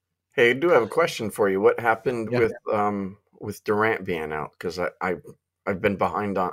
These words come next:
Speaker 1: on the N B A news.
Speaker 2: So it's officially classified as a right ankle sprain for him. I know he's been dealing with a foot, uh,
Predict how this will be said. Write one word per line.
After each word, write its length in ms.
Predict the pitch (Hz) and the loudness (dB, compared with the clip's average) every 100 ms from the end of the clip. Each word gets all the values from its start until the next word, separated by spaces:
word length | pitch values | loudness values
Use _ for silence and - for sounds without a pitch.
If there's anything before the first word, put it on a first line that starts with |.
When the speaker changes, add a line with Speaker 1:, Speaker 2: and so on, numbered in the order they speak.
| - | -4
Speaker 1:
on 160 | 87 | -6
the 120 | 82 | -6
N 140 | 90 87 | -6 -6
B 140 | 82 | -4
A 100 | 82 | -6
news. 380 | 76 69 67 - _ _ _ _ - - _ _ _ _ _ | -6 -10 -12 -18 _ _ _ _ -20 -20 _ _ _ _ _
Speaker 2:
So 140 | - | 4
it's 200 | 202 190 | 4 4
officially 500 | 202 - 254 - 269 | 0 2 0 0 -2
classified 720 | 240 - 170 165 - 165 151 147 | -4 -2 -2 -2 0 2 4 2
as 400 | 117 117 117 - - | 2 4 2 0 -4
a 240 | 107 104 | -2 0
right 360 | 98 95 101 101 - | 0 2 2 0 -4
ankle 320 | 95 98 104 | -4 -4 -4
sprain 420 | 104 - 107 110 113 | -6 -4 -2 0 -2
for 180 | - | -4
him. 240 | 92 104 107 | -4 0 0
I 60 | |
know 140 | 98 107 | 0 -2
he's 160 | 107 | -2
been 160 | 98 95 | -4 -4
dealing 220 | 101 98 | -4 -4
with 120 | 92 | -4
a 60 | 87 | -8
foot, 580 | - - 101 95 - - - | -10 -4 -2 -2 -6 -12 -6
uh, 260 | 101 95 | -2 -2